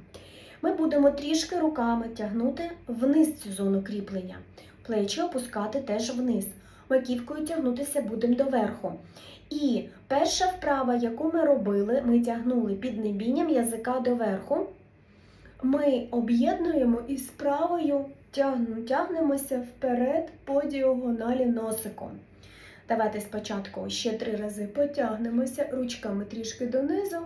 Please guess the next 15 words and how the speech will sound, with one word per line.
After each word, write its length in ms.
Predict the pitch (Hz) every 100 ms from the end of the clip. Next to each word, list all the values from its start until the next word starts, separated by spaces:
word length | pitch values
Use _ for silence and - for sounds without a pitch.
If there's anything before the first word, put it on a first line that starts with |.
| 339 - - - - - - -
носиком 680 | 247 240 233 220 208 196 196
вверх 260 | 220 214 214
по 120 | 202
діагоналі, 760 | 202 208 202 226 247 349 359 -
не 280 | 262 262 254
притуляючи 840 | 240 214 214 226 247 339 370 320 320
потиличну 800 | 262 233 233 214 202 - 233 226
кістку 380 | 320 - -
до 160 | 233 247
плечей. 540 | 254 240 233 214 175 - - - - - -
А 80 | 233
тепер 340 | 285 453 440
об'єднуємо 600 | 247 233 254 226 220 214
дві 200 | 196 220
вправи. 540 | 233 - 233 202 175